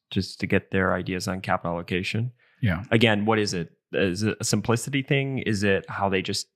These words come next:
Speaker 1: think about investing in general? What are some things that you would look for?
Speaker 2: Well, you're really betting on the person.
Speaker 1: Correct,
Speaker 2: So you're
Speaker 1: yeah.
Speaker 2: betting that the person doing this or the organization doing this, in some cases, it's a few people, um,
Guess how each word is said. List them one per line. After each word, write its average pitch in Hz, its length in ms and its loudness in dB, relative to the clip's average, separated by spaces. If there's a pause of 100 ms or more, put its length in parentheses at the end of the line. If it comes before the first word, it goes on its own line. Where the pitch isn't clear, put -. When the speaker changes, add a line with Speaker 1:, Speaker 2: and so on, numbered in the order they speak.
(200)
Speaker 1:
think 107 160 4
about 92 240 8
investing 95 600 -2 (300)
in 98 140 -2
general? 123 840 2
What 107 140 6
are 101 80 6
some 101 200 0
things 95 240 -4
that 87 80 -4
you 92 100 -6
would 92 200 -8
look 95 200 2
for? 87 320 -4 (220)
Speaker 2:
Well, 139 200 8
you're 131 100 4
really 165 140 8
betting 131 240 6
on 107 100 6
the 90 60 4
person. 73 680 2 (260)
Speaker 1:
Correct, 90 220 4
Speaker 2:
So - 140 6
you're 95 80 6
Speaker 1:
yeah. - 20 4
Speaker 2:
betting 127 240 8
that 117 80 4
the 98 60 0
person 98 720 2
doing 101 320 2
this 82 240 -2
or 90 100 0
the 82 140 -4
organization 87 580 -4
doing 80 220 -6
this, - 160 -12
in 82 80 -8
some 80 180 -8
cases, 90 380 -6
it's 80 160 -10
a - 60 -10
few 85 240 2
people, 78 400 -6 (440)
um, 95 600 4